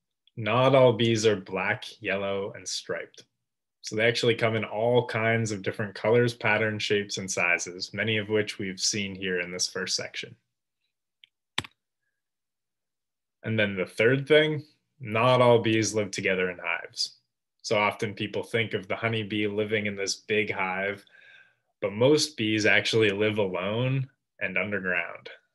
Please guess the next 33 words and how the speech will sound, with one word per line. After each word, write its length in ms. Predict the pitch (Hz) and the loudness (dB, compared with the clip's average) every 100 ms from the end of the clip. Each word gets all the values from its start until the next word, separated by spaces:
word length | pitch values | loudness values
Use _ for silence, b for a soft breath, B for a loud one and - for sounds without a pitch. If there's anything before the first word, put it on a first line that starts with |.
| _ _ - | _ _ 2
very 260 | 107 110 | 4 4
different 380 | 101 101 101 98 | 2 0 -2 -6
from 160 | - 98 | -10 -8
the 80 | 95 | -6
honeybee 440 | 101 98 95 95 | -6 -8 -8 -4
way 200 | 90 90 | 0 0
of 140 | 87 | 0
life. 340 | 87 87 87 - _ _ _ _ _ _ _ _ _ _ _ _ _ _ _ _ _ - _ _ _ _ _ _ _ _ - - _ _ _ _ _ _ _ _ _ _ _ - B B B B B | -4 -8 -8 -12 _ _ _ _ _ _ _ _ _ _ _ _ _ _ _ _ _ -20 _ _ _ _ _ _ _ _ -12 -12 _ _ _ _ _ _ _ _ _ _ _ -20 B B B B B
So 140 | - 120 | -2 2
we've 160 | 120 | 2
talked 320 | - 135 143 | 2 0 0
a 20 | 147 | 2
bit 140 | 151 | 2
about 280 | 139 131 117 | 6 4 4
the 100 | 104 | -2
bigger 420 | - 127 139 131 | 0 0 4 2
picture 560 | - 92 - 98 101 107 | 2 -4 -4 -4 0 -2
of 100 | 101 | -2
how 180 | 104 | -2
many 220 | 110 113 107 | 0 0 -2
different 540 | 95 110 - 117 110 | -2 -2 0 -4 -4
kinds 400 | - 101 110 113 | -6 -4 -2 -2
of 100 | 110 | -4
bees 320 | 117 120 120 | -2 0 2
are 140 | 117 98 | 2 2
out 180 | 98 | 0
there 240 | - 117 117 | 2 2 2
and 100 | 101 | -4
how 300 | - 107 107 | -4 0 0
they 160 | 107 | 0
live 280 | 101 101 98 | -2 -2 -4
their 160 | 101 92 | -4 -2
lives. 600 | 95 101 95 98 - - | -2 -2 -2 -4 -4 -8